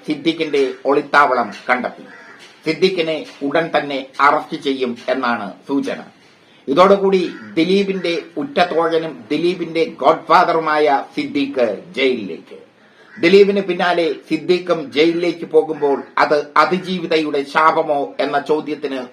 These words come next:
ഒരുപാട് പ്രസക്തിയേറുന്നു. ദിലീപിനു വേണ്ടി സാക്ഷികളെ സ്വാധീനിക്കാനും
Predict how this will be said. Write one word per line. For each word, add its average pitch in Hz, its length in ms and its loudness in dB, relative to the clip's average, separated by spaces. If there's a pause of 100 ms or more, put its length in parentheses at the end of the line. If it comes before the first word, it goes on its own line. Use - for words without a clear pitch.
ഒരുപാട് 147 440 4 (320)
പ്രസക്തിയേറുന്നു. 147 720 -4 (720)
ദിലീപിനു 202 480 2
വേണ്ടി 185 500 -2 (680)
സാക്ഷികളെ 185 600 2
സ്വാധീനിക്കാനും 160 840 -2